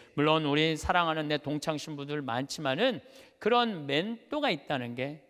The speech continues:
좋은 거죠. 여러분들도 오늘 가만히 생각해 보세요. 적어도 멘토 세 명은 있어야 된다는 거예요. 근데 내가 지금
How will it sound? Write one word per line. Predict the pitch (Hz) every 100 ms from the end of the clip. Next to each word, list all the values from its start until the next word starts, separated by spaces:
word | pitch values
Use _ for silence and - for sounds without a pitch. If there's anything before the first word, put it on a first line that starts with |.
| -
좋은 | 160 170
거죠. | 139 120
여러분들도 | 143 247 277 262 196 247 254 127 - - - - _ _ _ _ -
오늘 | 190 202 185 220 - - _ -
가만히 | 285 311 294
생각해 | 262 190 147 - 123
보세요. | 117 - 104 101 104 _ _ _ _ _ _
적어도 | - 156 214 233 247 226 226
멘토 | 143 160 185 - 185 185
세 | 185 - 156
명은 | 196 196 151
있어야 | 117 123
된다는 | 110 107 107 104
거예요. | 107 104 110 139 120 _ _ _ _ _ _ _ _ -
근데 | 156 151
내가 | 139 143
지금 | 135 135 156